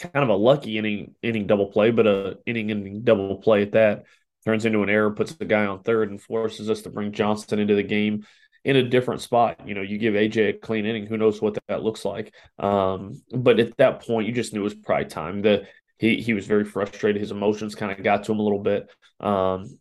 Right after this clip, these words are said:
and we were hoping to get a couple more innings out of him, but that's baseball, and he'll bounce back and make it a learning experience and be better next time.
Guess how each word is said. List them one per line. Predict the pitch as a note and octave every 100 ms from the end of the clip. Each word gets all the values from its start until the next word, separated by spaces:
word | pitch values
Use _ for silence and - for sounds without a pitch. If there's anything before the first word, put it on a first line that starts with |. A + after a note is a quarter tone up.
| -
and | A#2 A2+
we | A#2+
were | B2+
hoping | A#2 G#2+ A2
to |
get | G2+
a |
couple | A#2 G#2+
more | G#2 G#2 G2+
innings | G#2 G#2+
out | G#2+
of | G#2+
him, | A#2
but | G#2+ G2 - _ _ _ _
that's | G#2 G#2
baseball, | G#2 G#2+ G#2+ A#2+ A#2
and | G2 F#2+ -
he'll | A2
bounce | G#2 G2+ G#2
back | G2+ G#2+ G#2
and | G2+ - _ - G#2+ -
make | G#2 G#2+
it | G#2+
a |
learning | G2+ G#2+ G#2+ G#2+
experience | G#2 A2+ A2+ A2+
and |
be | G#2+
better | G2+ G2+
next | G2+ G#2+
time. | - A2